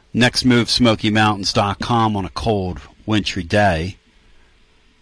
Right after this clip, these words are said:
Uh, Philadelphia, and, and up in my area where I came from, they're expecting their first snowfall in over two years there.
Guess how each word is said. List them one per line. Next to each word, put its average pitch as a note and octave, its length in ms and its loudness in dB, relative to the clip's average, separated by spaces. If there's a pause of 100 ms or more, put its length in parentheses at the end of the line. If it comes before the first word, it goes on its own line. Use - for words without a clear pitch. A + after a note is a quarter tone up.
(160)
Uh, G#2+ 220 0
Philadelphia, C3 1120 0 (1160)
and, A#2+ 220 0
and B2 160 0
up B2+ 180 -4
in B2+ 120 2
my C3 260 2
area A2 460 2 (160)
where A2+ 160 0
I A#2 100 4
came C3 380 0
from, A2 480 -4 (1120)
they're C3+ 300 2
expecting C3+ 480 0
their A2 160 0
first - 640 -4
snowfall A#2+ 720 0
in G#2+ 120 -8
over G#2+ 280 -2
two - 240 -2
years G#2 600 -2 (340)
there. F#2 340 -4